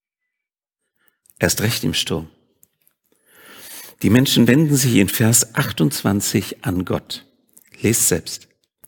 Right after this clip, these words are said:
Achtundzwanzig. Da schrien sie zum Herrn in ihrer Not, und er befreite sie aus ihrer Bedrängnis. Hier ist etwas, was man immer wieder beobachtet. Das umgekehrte Verhältnis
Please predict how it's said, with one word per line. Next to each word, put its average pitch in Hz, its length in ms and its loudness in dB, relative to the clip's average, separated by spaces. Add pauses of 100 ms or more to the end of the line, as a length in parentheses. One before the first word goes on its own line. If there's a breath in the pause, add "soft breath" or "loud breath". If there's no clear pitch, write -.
(180)
Achtundzwanzig. - 840 -10 (1000 loud breath)
Da 113 220 2
schrien 170 640 2
sie 98 220 -4
zum 90 260 -4
Herrn 98 420 -4
in 104 180 -2
ihrer 92 340 -4
Not, 87 360 -4 (380 loud breath)
und 139 200 2
er 143 120 0
befreite 139 680 0
sie 113 260 -2
aus 104 200 -6
ihrer 98 260 -4
Bedrängnis. 87 640 -4 (600 loud breath)
Hier 226 480 4
ist - 260 0
etwas, - 460 -2
was 143 200 0
man 127 200 0
immer 208 380 0
wieder 175 240 0
beobachtet. 151 920 -2 (840 soft breath)
Das - 380 -6
umgekehrte 226 1000 0
Verhältnis 131 960 -2